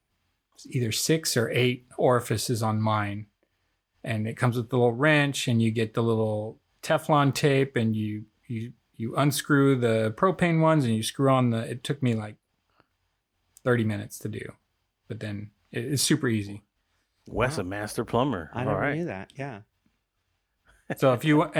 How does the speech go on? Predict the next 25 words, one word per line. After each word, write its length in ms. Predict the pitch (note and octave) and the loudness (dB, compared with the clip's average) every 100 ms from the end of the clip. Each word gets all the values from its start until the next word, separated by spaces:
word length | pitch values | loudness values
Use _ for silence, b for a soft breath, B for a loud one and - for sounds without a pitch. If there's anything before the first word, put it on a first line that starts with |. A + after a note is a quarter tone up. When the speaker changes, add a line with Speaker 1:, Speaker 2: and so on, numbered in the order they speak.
| C#3+ D3 | 2 2
Speaker 1:
and 140 | C#3+ C3+ | 2 2
if, 160 | - | -2
if 180 | - B2 | -8 -2
you're 100 | C3+ | 0
curious, 360 | - G3 E3 D3 | 2 2 4 2
I 80 | C#3 | 0
think 240 | G#3+ A#3+ | 0 0
you 80 | A#3+ | 0
can 160 | D#3 | 0
do 140 | C#3 D3 | 2 4
this 180 | C#3 - | 2 2
to 80 | B2 | 2
most 420 | A#2+ B2+ C#3+ - | 4 4 2 2
gas 280 | D3 C#3+ - | 0 0 0
grills. 340 | D#3+ D#3 C#3+ | 2 2 4
Most 260 | C3 F3 - | 4 2 2
gas 240 | D3+ D3 | 2 2
grills 320 | - D3 C3 | 2 2 2
have 420 | - C3+ B2+ B2+ A#2+ | 0 0 2 2 0
a 380 | A2 G#2+ A2+ - | 0 -2 -8 -12
kit 360 | - D3 B2 - | 0 0 0 -2
that 180 | A#2 - | -4 -4
you 80 | A2+ | -2
can 180 | A2 | -2
buy. 480 | G#2 A2 G#2+ G#2+ G#2+ | 0 2 0 -2 -8